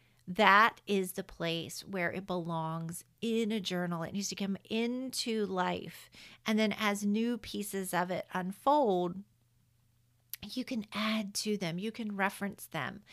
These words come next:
and you can start to see them come into being, anything that you write down,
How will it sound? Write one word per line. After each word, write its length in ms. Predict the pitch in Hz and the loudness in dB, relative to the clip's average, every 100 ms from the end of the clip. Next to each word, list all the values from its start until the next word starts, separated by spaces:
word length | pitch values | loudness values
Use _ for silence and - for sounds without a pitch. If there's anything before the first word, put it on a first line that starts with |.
| - - - - - - - _ - | -20 -20 -20 -20 -20 -20 -20 _ 2
and 460 | 220 208 202 202 | 4 4 4 0
you 120 | 220 | -4
can 180 | 233 226 | -2 -4
start 460 | 214 - 214 208 208 | -4 -2 0 0 0
to 120 | 226 | -6
see 440 | - - 208 202 196 | -6 -4 -2 0 0
them 640 | 185 175 175 175 170 185 _ _ _ _ - | 0 0 -2 -4 -6 -10 _ _ _ _ -10
come 680 | - 233 220 214 208 208 208 _ - | -4 2 2 2 -2 -4 -8 _ -2
into 440 | 214 202 202 196 | 2 2 0 -2
being, 760 | 190 185 180 175 135 107 - 208 - - _ _ _ - | -2 -2 0 -2 -2 -6 -12 -14 -18 -20 _ _ _ 0
anything 640 | 302 311 277 196 185 180 | 2 2 -2 0 0 0
that 200 | 185 123 | -2 -4
you 140 | 190 190 | -4 -2
write 320 | 180 185 - | -2 -2 -4
down, 640 | 165 175 165 160 - 190 | -2 0 0 -4 -10 -14